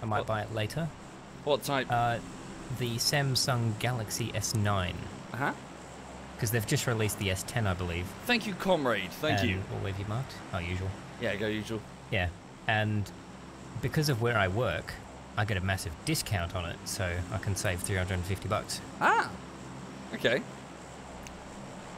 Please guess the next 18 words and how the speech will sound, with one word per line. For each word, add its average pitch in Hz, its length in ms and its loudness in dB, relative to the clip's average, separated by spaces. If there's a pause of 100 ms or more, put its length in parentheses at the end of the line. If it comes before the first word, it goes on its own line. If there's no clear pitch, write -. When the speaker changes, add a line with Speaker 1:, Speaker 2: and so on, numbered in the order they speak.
(2000)
Speaker 2:
Let's 107 200 -4
go. 151 340 2 (1400)
Speaker 1:
Ye- 143 100 -4 (500)
Speaker 2:
Cool. 202 220 2
Well, 147 280 6
uh, 151 220 8 (160)
yeah. 185 180 6 (1160)
Well, 147 140 -4
good 180 140 2
luck 165 200 8
in 151 60 0
getting, 139 280 4
well, 95 160 4 (120)
if 104 180 -2
you 117 60 4
do 120 160 2
get 131 200 6
it 170 100 4